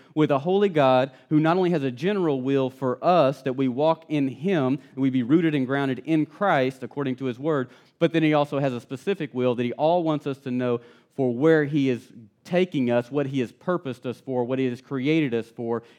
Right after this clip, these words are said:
and then how to get there. But you can't have a personal relationship through someone else.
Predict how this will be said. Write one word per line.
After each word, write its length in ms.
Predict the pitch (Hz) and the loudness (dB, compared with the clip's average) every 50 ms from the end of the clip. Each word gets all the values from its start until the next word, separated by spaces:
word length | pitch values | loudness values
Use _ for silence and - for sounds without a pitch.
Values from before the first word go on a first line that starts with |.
| _ | _
and 160 | - 131 139 | -2 0 2
then 120 | 139 135 131 | 2 2 2
how 180 | 135 131 123 | 0 0 0
to 120 | 117 120 110 | 0 -2 -2
get 240 | 107 120 110 - - | -4 -4 -6 -6 -6
there. 320 | 104 87 82 - - - _ _ _ _ _ _ _ _ - | -8 -8 -8 -10 -14 -20 _ _ _ _ _ _ _ _ -6
But 200 | - 139 - - | -6 -6 -4 -4
you 100 | 147 135 | -6 -6
can't 340 | - - - 202 214 220 156 | -6 -2 0 0 0 0 0
have 240 | 170 196 196 180 175 | 0 0 0 2 2
a 60 | 165 | 0
personal 520 | 156 - - 202 208 208 208 - 170 151 | -4 -2 -2 -2 -2 -2 -2 -4 -4 -2
relationship 1080 | 139 143 143 143 156 170 175 170 - 135 127 120 - - 127 120 117 110 - _ _ _ _ _ _ _ _ _ _ _ _ - | 0 0 0 2 2 0 0 -2 -4 -6 -6 -6 -6 -4 -2 -2 -2 -2 -4 _ _ _ _ _ _ _ _ _ _ _ _ -4
through 340 | 190 175 165 165 156 151 147 | 0 4 4 6 6 4 4
someone 420 | 147 - 143 135 131 131 131 123 | 2 -2 0 2 2 2 2 2
else. 540 | 117 104 90 78 - - - - - _ _ | 0 0 -2 -6 -10 -16 -20 -20 -20 _ _